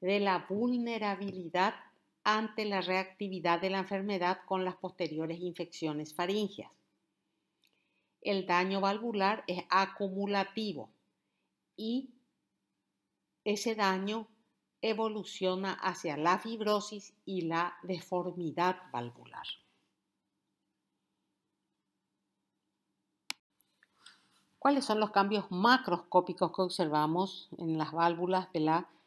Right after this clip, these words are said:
fiebre reumática crónica? Encontramos un engrosamiento fibroso de las valvas,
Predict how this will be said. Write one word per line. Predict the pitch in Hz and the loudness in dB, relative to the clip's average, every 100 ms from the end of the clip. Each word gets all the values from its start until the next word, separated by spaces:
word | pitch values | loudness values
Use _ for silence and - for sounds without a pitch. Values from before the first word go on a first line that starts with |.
| _ | _
fiebre | - 180 170 | 2 4 4
reumática | 160 156 147 151 156 - 139 | 0 0 -2 -4 -4 -2 -2
crónica? | - 208 202 143 120 123 - _ _ _ _ _ _ | 4 8 8 6 -2 -10 -14 _ _ _ _ _ _
Encontramos | - 196 196 202 196 208 220 247 247 | -2 0 0 0 2 6 6 6 0
un | 226 | 0
engrosamiento | 220 220 208 202 175 170 269 294 202 | 0 2 2 4 4 4 2 2 0
fibroso | 202 180 156 185 180 190 | 0 -2 4 4 4 4
de | 185 | 4
las | 165 156 | 2 4
valvas, | 170 180 202 226 - - - | 8 8 8 4 2 -6 -20